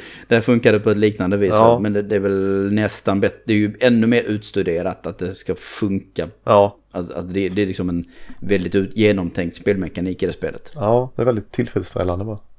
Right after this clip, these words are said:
Speaker 2: Och DuckTales med är
Speaker 1: Väldigt
Speaker 2: ju
Speaker 1: mycket
Speaker 2: samma
Speaker 1: s-,
Speaker 2: egentligen där ju.
Speaker 1: Precis, väldigt mycket DuckTales-studs
Speaker 2: Ja.
Speaker 1: i den, på den. Och där har du också en, det är ing-, det är ingen, jo, men det är också en nedåtstöt.
Speaker 2: Ja.
Speaker 1: Typ.
Speaker 2: Kan man ju säga.
Speaker 1: Man, man dödar ju också med den faktiskt.
Speaker 2: Jajamän.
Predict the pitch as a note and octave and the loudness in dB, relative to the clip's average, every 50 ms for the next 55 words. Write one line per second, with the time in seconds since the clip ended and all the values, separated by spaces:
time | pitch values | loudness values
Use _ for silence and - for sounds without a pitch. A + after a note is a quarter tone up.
0 | - - C3 A#2+ A2+ G#2+ A#2 G2+ - - - - G#2 G2+ - - G2+ F2+ F2+ F#2+ | -20 -14 -12 -12 -2 2 2 2 2 0 -2 -2 -2 0 0 2 2 4 4 4
1 | F#2+ F#2+ F#2+ G2 A2+ G#2+ G2 F#2+ F#2 F#2 G2 G2 G2 G2+ A2+ G#2+ F#2+ F#2 - G2 | 4 2 2 4 4 4 4 4 2 2 2 0 0 0 0 0 0 -2 -4 -6
2 | G2+ G#2+ G2+ G2 G2 - - - - - - - B2+ B2 - A#2+ F#2 E2 G#2+ A2+ | -4 -4 -4 -4 -6 -8 -10 -10 -10 -4 0 2 2 4 4 4 2 2 6 6
3 | B2 A#2+ A2+ A2 A2 A2 A2+ G#2+ G#2+ G#2 A#2+ A#2+ - - - - G#2+ F#2+ F2 - | 6 6 6 4 2 2 0 0 0 2 2 0 0 -2 -4 -2 0 0 0 -2
4 | - - - - - F2+ E2 - - - A2 G2 F#2+ F#2 E2+ - G2+ G2 F2 D#2+ | -6 -6 -8 -6 -6 -6 -6 -6 -2 2 4 4 4 2 2 0 0 0 0 0
5 | D#2+ D2 - - - - F#2 F2 E2 - - - - - - - - - - - | -2 -6 -10 -12 -10 -8 -6 -6 -6 -8 -10 -14 -20 -20 -20 -20 -20 -20 -20 -20
6 | - - - - - A#2+ C3 C3+ B2+ D#3+ D#3+ - - - - F2 D#2 E2 E2+ - | -20 -18 -12 0 4 6 8 10 10 10 8 6 4 -2 -4 -4 -4 -6 -6 -4
7 | - A#2 B2+ D3 - - A#2 C#3 C3+ B2 B2+ B2 A#2+ A#2 A#2 - - - - - | 0 2 2 2 2 0 0 0 2 4 4 4 2 0 -2 -6 -8 -14 -6 0
8 | D3+ G#3 A#3+ A#3 - - - - - E2 E2 E2+ E2 D#2+ D#2+ E2 - - - - | 2 2 4 4 4 4 4 2 0 0 0 -2 -4 -4 -6 -8 -12 -14 -16 -18
9 | - - - - - - - _ - - G3+ F#3+ - - - - - - - - | -14 -10 -10 -10 -10 -12 -18 _ -4 0 2 4 4 2 0 -2 -12 -20 -20 -20
10 | - - - - - - - E2 C#2+ - - - - - - - - A2 G2 G2 | -20 -20 -20 -16 -8 -4 -4 -4 -4 -6 -12 -18 -20 -20 -14 -6 -4 -2 -2 -2
11 | G2+ A#2 C#3 B2+ B2+ B2+ B2+ B2+ B2 C3 C3 B2+ B2+ C3+ C#3 C3+ B2+ C#3 C#3+ D3+ | -2 -4 -6 -6 -4 -2 -2 0 2 2 2 4 4 4 4 4 6 6 8 8
12 | D#3+ C#3+ B2 G2 C#3+ F#3+ F#3 - - C3+ D3+ D#3 A2+ F2+ F#2+ G2 G2+ - - - | 8 8 8 6 4 4 2 0 -4 -2 -2 -2 -2 -2 -2 -4 -4 -6 -6 -8
13 | - - - - - A2 G2+ - F#2 G2+ B2 | -10 -14 -14 -10 -6 -4 -4 -4 -2 -4 -4